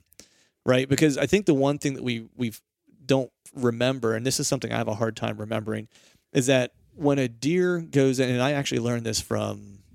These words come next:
uh, the guys from M S U Deer Lab. I think it was M S U Deer. It might, or them or Don Higgins. But it,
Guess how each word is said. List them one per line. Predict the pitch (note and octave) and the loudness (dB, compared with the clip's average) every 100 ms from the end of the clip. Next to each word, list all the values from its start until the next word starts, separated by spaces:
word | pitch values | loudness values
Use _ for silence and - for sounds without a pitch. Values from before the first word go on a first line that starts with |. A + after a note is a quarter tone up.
| - _ _ _ _ _ _ - | -20 _ _ _ _ _ _ -4
uh, | A#2+ A2 | -4 -4
the | B2 | -2
guys | B2+ B2+ | 0 0
from | B2 A#2 | -2 -6
M | A#2+ | -4
S | A2+ A#2 | -4 -4
U | |
Deer | G#2+ G#2+ | -6 -6
Lab. | G#2 E2+ F2+ - - - - - _ _ _ _ A#2 | -6 -8 -12 -14 -20 -20 -20 -20 _ _ _ _ 0
I | |
think | C#3+ | 2
it | B2 | 2
was | G#2+ | -2
M | A2 | -2
S | A2 | -4
U | A2 | -8
Deer. | A2 A2 | -6 -2
It | B2+ | 2
might, | D3 - | 2 4
or | C#3+ C3+ - | 2 2 -2
them | C3+ C#3 E3 | 0 2 4
or | D3 | 2
Don | B2 A#2+ | 2 -2
Higgins. | G#2+ G2+ D#2+ - - D#3+ | -4 -8 -8 -10 -10 0
But | B2+ A#2+ _ _ _ | 0 0 _ _ _
it, | - | -8